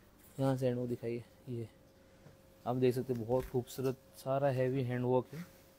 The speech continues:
ये इसका ओवरव्यू है, स्लीव्स आप देख सकते हैं,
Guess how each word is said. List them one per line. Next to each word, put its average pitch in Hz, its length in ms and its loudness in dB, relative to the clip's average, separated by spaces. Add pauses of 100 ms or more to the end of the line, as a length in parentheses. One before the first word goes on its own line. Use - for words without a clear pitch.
(2250)
ये 123 220 -6
इसका - 300 -2
ओवरव्यू 127 420 6
है, 131 80 4
स्लीव्स 139 400 2
आप 135 140 8
देख 127 180 0
सकते 131 200 -6
हैं, 135 80 -4